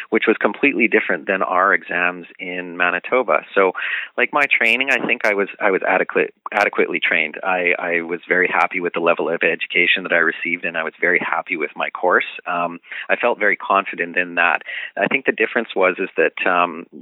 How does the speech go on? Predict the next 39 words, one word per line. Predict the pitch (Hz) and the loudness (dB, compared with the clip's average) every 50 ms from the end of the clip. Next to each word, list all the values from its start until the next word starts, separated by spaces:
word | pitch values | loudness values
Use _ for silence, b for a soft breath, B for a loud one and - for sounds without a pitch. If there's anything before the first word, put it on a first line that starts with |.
| - 82 90 - - - 62 | -20 -20 -20 -20 -18 -16 -12
is | - 62 95 101 92 90 | -8 -6 -6 -6 -2 0
the | 98 92 | 0 0
exam | 90 82 - 95 92 92 92 85 | 2 0 0 0 0 0 -2 0
process | - 87 82 85 82 - 87 80 - | 2 2 4 4 4 2 0 0 0
itself. | - - - - - - 87 78 78 - - - B B B B B B | -2 -6 -6 -6 0 2 2 4 2 0 -2 -8 B B B B B B
And, | - 92 92 92 92 90 87 | -2 -2 -2 -2 -4 -4 -2
uh, | 92 92 87 85 87 | 0 2 2 2 0
when | - 87 113 117 | 2 0 0 0
I | 117 | 2
was | 107 104 - - | 0 -2 -4 -2
in | 131 131 135 - | -4 -2 -2 -4
school, | - - - 90 85 85 | -6 -4 0 0 2 2
one | 87 90 95 | 2 2 2
of | 90 87 | 0 0
my | 92 85 | 0 -2
instructors | 82 82 - - 95 90 - - 87 82 78 | -2 -2 -2 -2 -2 -2 0 0 -2 -2 0
is | 82 82 78 85 | -2 0 2 2
actually | 78 - - - - 80 - - | 0 0 0 -2 -2 -2 0 0
from | 92 92 95 | 0 0 0
Kenora, | - - - 85 82 80 80 | -4 -6 -2 0 2 2 2
and | 78 82 | 0 0
she | - - 98 92 | 0 0 0 0
was | 90 85 - - - - | -2 -4 -6 -10 -6 -2
fairly | 113 110 110 104 92 | 2 2 2 2 0
familiar | - - 90 85 85 85 90 87 87 | 0 -2 -4 -2 -2 -2 0 0 0
with | 82 82 85 - 85 | 2 0 0 0 0
the | 82 80 | 0 0
Ontario | 82 82 80 - - 80 82 82 82 78 - | 0 0 0 0 0 2 2 4 2 2 0
exams. | 87 - - 78 85 85 87 - - | -4 -4 0 2 2 2 0 -2 -8
And | 78 76 - | -18 -12 -4
so | - 90 85 - B B B B B B B | 0 0 0 0 B B B B B B B
the | - 67 76 95 87 | -12 -4 -4 -2 0
very | 92 104 113 110 95 - | 2 2 2 2 2 2
first | - 95 87 - | 2 2 2 0
year | - 90 90 90 85 | 0 2 2 4 4
I | 85 80 - | 2 2 2
started, | - 87 85 90 87 85 82 80 | 0 2 2 4 4 2 2 0
when | 80 80 82 | -2 -2 0
she | - 78 | 0 0